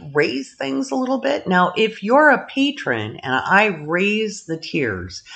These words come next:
it doesn't impact you. Okay. So if you've been on the fence, you wanna join before January of twenty twenty-three, because I am going to raise the tiers, um, or add in a tier and, and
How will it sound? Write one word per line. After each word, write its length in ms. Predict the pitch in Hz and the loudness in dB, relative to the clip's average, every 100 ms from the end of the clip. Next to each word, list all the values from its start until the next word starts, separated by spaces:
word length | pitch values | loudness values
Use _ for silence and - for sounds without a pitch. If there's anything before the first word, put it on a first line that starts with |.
| - - | -20 -4
it 240 | 190 190 190 | 0 2 4
doesn't 380 | 208 214 220 - | 4 4 -4 -2
impact 600 | 170 170 - 117 107 - | -2 0 0 -2 -4 -12
you. 280 | 85 73 - _ _ - | -12 -12 -16 _ _ -12
Okay. 420 | 117 117 120 120 - - - - | -10 -4 -4 -4 -14 -20 -18 -18
So 360 | - - 170 151 | -6 4 6 6
if 180 | 135 - | 2 0
you've 220 | 214 214 | -2 0
been 160 | 214 202 | 2 4
on 220 | 190 185 | 4 2
the 120 | 151 | -2
fence, 640 | - 190 175 131 104 - | 0 2 4 2 -2 -6
you 100 | 131 | -4
wanna 320 | 143 151 147 | 0 0 -2
join 460 | 120 131 139 147 143 | -4 -2 0 0 0
before 400 | 131 - 117 117 | -2 -4 -8 -8
January 840 | - 123 123 123 117 117 113 113 | -8 -4 -2 -2 -4 -2 0 0
of 120 | 107 - | -2 -6
twenty 300 | 110 107 104 | -8 -6 -6
twenty-three, 500 | - 104 98 110 104 | -6 -8 -8 -8 -8
because 340 | 101 110 98 | -8 -10 -6
I 140 | 113 - | -6 -6
am 300 | 123 123 117 | -6 -6 -8
going 340 | 117 113 113 110 - | -10 -8 -10 -10 -8
to 260 | 113 110 107 - - - - | -4 -4 -6 -16 -18 -18 -16
raise 640 | 131 120 127 131 127 123 123 | -12 -6 0 2 0 -2 -6
the 140 | 127 | -8
tiers, 580 | 123 123 117 113 110 - - | -4 -4 -2 -4 -8 -16 -6
um, 720 | 127 117 113 110 107 107 - - | -2 0 0 -2 -6 -10 -12 -6
or 160 | 120 | -4
add 320 | 101 127 123 120 | 0 4 4 2
in 180 | 120 | -2
a 140 | 117 110 | -6 -10
tier 480 | - 107 104 107 107 | -8 -6 -4 -4 -6
and, 260 | 107 104 - | -8 -10 -10
and 240 | 113 110 | -10 -10